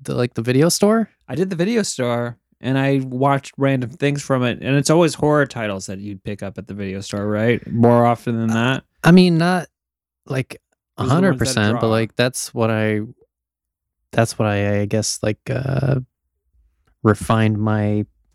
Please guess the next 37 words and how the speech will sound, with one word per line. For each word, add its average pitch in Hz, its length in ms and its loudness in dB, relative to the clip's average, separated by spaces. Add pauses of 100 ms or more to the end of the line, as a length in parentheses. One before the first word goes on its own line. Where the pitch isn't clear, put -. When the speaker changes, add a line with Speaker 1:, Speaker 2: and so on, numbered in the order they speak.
(540)
Speaker 1:
my 101 180 2
<laughs> - 100 0
psyche 131 380 2
on. 156 360 4
I 147 100 0
don't 127 220 0
know. - 240 -4 (480)
<laughs> 98 680 2 (540)
Yeah, 104 200 4 (180)
that's, - 300 -2
like, 107 160 0 (100)
the, 98 320 2 (220)
the 104 60 0
fond 104 300 0
memories 95 400 0
I - 120 -10
have 110 180 -2
about 120 300 -4
it. 147 100 -4 (1800)
Speaker 2:
I 151 140 4
would 226 120 6
say, 170 340 4
like, 147 480 0 (120)
when 135 120 4
I 156 120 4
went 185 180 2
to - 60 -8
the 147 100 0
video 120 380 0
store 113 340 0
as 110 140 -2
a 104 60 -6
kid, 113 580 2
like, 117 300 4
I 131 120 4
would 147 140 6
always 160 440 2